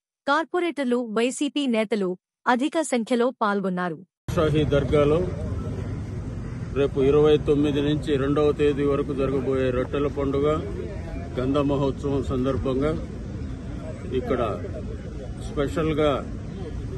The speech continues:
Speaker 2: చాలా అరేంజ్మెంట్లు చేయడం జరిగింది. మన కార్పొరేషన్ నుంచి కూడా దగ్గర దగ్గర మూడు కోట్ల రూపాయలు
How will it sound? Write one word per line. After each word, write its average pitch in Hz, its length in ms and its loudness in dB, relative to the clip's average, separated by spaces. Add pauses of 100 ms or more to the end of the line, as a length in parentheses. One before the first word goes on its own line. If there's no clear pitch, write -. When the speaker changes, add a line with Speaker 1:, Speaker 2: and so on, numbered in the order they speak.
Speaker 2:
చాలా 135 340 2
అరేంజ్మెంట్లు 135 560 0
చేయడం 123 360 0
జరిగింది. 127 540 -2 (1120)
మన 123 340 0 (360)
కార్పొరేషన్ 139 680 0
నుంచి 135 240 0
కూడా 139 180 2
దగ్గర 127 340 -2
దగ్గర 135 380 0 (320)
మూడు 131 220 0
కోట్ల 123 340 -2
రూపాయలు 131 640 0